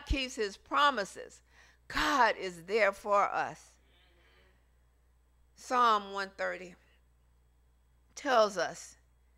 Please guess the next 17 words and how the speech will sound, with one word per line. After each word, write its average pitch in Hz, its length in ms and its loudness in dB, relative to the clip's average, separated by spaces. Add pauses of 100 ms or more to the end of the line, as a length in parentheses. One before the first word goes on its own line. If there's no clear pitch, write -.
(460)
to 214 160 -10
be 208 200 -6
human 202 640 -10 (1080)
is 175 220 -10
to 190 80 -16
have 165 380 -10
trouble. 139 420 -14 (1300)
Job 190 420 0
said 160 380 -6
it, 165 120 -8 (1300)
"Man 208 440 -2
is 202 160 -4
born 202 440 -2
to 202 200 -10
trouble 156 600 -10 (960)
as 165 200 -2
sparks - 720 0